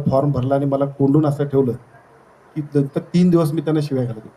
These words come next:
का तर माणसं जमणार नाही, माझी ओळख नाही, पलीकडच्या गल्लीत ओळख नाही आणि मी कसा उभा राहणार? परंतु काही दैवी संकेत असतील की दोन मातब्बर माणसं असताना सुद्धा माझ्यासारख्या तरुण माणसाला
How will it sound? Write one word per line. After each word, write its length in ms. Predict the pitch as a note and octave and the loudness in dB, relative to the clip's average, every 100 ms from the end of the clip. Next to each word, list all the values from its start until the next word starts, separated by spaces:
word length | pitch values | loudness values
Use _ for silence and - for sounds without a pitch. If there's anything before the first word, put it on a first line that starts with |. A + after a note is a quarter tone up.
| _ - - - - _ - | _ -20 -20 -20 -20 _ -2
का 100 | D3 | -2
तर 160 | D3+ F#3 | -2 -6
माणसं 400 | D#3 C3 B2+ F#3+ | -6 -6 -4 -4
जमणार 260 | E3 C#3 | -2 0
नाही, 60 | D3 | 2
माझी 260 | C#3+ C#3 E3 | 2 4 4
ओळख 320 | C#3+ E3+ F3+ | 4 2 2
नाही, 160 | E3+ | -2
पलीकडच्या 540 | E3+ D3+ D3 D3+ D3 D3+ | 2 0 0 -2 -6 -2
गल्लीत 220 | C#3+ D3 F3 | 0 2 2
ओळख 160 | D#3 D3 | 2 2
नाही 160 | C3+ | 0
आणि 120 | C#3 C#3+ | -2 -2
मी 140 | D3+ | -2
कसा 260 | D3+ B2+ B2 | -4 -10 -14
उभा 160 | A2 | -14
राहणार? 220 | A2 - - - - - | -18 -20 -20 -20 -18 -16
परंतु 180 | D3 - | -16 -6
काही 140 | C#3 F3 | -2 2
दैवी 300 | D3 D3+ D3+ | 4 4 0
संकेत 380 | C#3 B2+ C#3+ | -4 -6 -6
असतील 240 | C#3 C#3 C#3+ D#3+ | -6 -6 -6 -4
की 60 | |
दोन 420 | D3+ - - C#3+ D3+ | -6 -8 -2 0 2
मातब्बर 440 | C3+ - D3 D3 | -2 -2 0 0
माणसं 300 | C#3+ B2 C3+ | -2 -6 -10
असताना 280 | B2 C3+ C3 | -10 -12 -10
सुद्धा 220 | C3+ C3+ | -6 -6
माझ्यासारख्या 540 | C3 B2 C3+ B2+ C#3+ | -4 -6 -8 -8 -8
तरुण 240 | C#3+ C3 C3 | -8 -6 -8
माणसाला 420 | B2 A#2 B2 | -8 -10 -10